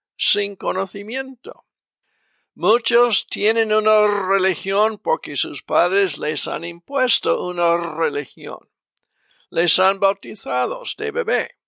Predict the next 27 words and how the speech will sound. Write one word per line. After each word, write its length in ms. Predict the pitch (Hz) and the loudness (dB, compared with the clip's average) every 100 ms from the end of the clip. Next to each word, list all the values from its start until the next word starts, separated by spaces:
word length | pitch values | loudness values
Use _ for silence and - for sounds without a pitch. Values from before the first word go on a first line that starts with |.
| _ _ _ _ _ _ | _ _ _ _ _ _
y 180 | - 165 | -12 -6
así 380 | 147 139 - 226 | -2 0 2 2
han 280 | 214 220 208 | 2 2 0
adquirido 960 | 160 175 - - 170 180 247 233 220 208 | 0 0 0 -6 -4 -4 -2 0 2 0
una 560 | 220 220 214 208 185 | 2 4 4 2 -2
religión, 800 | 196 190 185 - - 269 196 - _ _ _ _ _ _ _ | -2 -2 -4 -8 -10 -6 -6 -10 _ _ _ _ _ _ _
pero 320 | 175 180 175 | 0 2 4
la 300 | 175 175 180 | 4 4 2
religión 1040 | 175 170 170 170 160 - 254 247 139 147 | 0 -2 -2 -2 -6 -10 -4 -2 -2 -4
no 160 | 156 156 | -6 -2
salva 640 | - 202 143 101 110 147 _ _ - | -2 -2 -4 -6 -14 -16 _ _ -12
a 100 | 147 | -10
nadie. 540 | 151 135 - - _ _ _ _ _ _ _ _ _ _ | -10 -12 -14 -20 _ _ _ _ _ _ _ _ _ _
Número 380 | 190 208 220 208 | -2 2 4 2
tres, 640 | - 226 170 110 - - _ _ _ | 0 2 2 0 -4 -6 _ _ _
otros 500 | - 247 - 262 262 | 4 4 2 2 4
suponen 760 | - 220 - 190 160 156 202 233 | 2 -2 -2 0 2 2 -2 -2
o 160 | 175 170 | 0 2
dan 260 | 170 175 | 2 0
por 240 | 165 175 170 | 0 0 0
sentado 720 | - 156 156 151 151 165 214 | -2 -6 -6 0 2 2 0
que 160 | - 156 | -2 -8
todo 360 | - 208 208 | 0 2 2
está 280 | 185 - 156 | 0 0 -2
bien 340 | 151 175 180 | -2 -4 -6
con 220 | 202 190 190 | -4 -8 -8
Dios 560 | 170 131 160 - - | -8 -6 -6 -6 -8